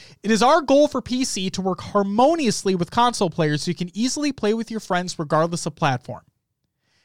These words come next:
It's honestly a fun challenge to make something both so customizable and advanced, yet accessible and cross-platform at the same time. An example of honoring those high-end P Cs is creating ultra graphic pro-, uh, quality presets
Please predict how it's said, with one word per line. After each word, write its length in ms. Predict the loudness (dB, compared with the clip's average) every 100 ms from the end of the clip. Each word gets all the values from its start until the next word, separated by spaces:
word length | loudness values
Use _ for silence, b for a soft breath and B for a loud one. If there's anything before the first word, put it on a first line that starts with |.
| _
It's 200 | -2 -2
honestly 460 | 2 2 2 2 0
a 60 | 0
fun 340 | 2 2 2
challenge 440 | 0 0 0 -4
to 60 | -2
make 120 | -2
something 300 | -2 -6 -4
both 200 | -2 -2
so 160 | -2 -4
customizable 880 | -2 -6 -4 0 0 0 0 2
and 80 | 2
advanced, 480 | 0 2 2 0 -2
yet 100 | -2
accessible 540 | -2 0 0 0 0
and 100 | -2
cross-platform 800 | 0 0 0 0 0 0 -2 -2
at 80 | -4
the 80 | -6
same 240 | -6 -4
time. 400 | -4 -2 -2 -4 _ _ _ _ _ b b b b
An 80 | -2
example 380 | 2 4 4
of 100 | 2 2
honoring 400 | 2 2 0 2
those 180 | 0 0
high-end 360 | 0 0 0
P 140 | -2 -4
Cs 300 | -2 -4 -4
is 100 | -6
creating 400 | -2 0 0 -2 b b 2
ultra 360 | 2 2 0
graphic 380 | 2 2 0 -2
pro-, 140 | 0 2
uh, 140 | 2
quality 340 | 4 4 2 0
presets 480 | -2 -2 0 -2